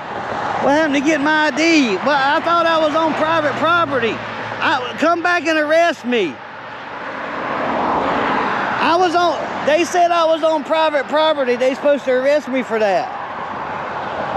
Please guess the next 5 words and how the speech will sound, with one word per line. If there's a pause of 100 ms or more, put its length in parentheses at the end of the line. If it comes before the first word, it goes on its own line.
(2250)
Did
you
learn
something
today?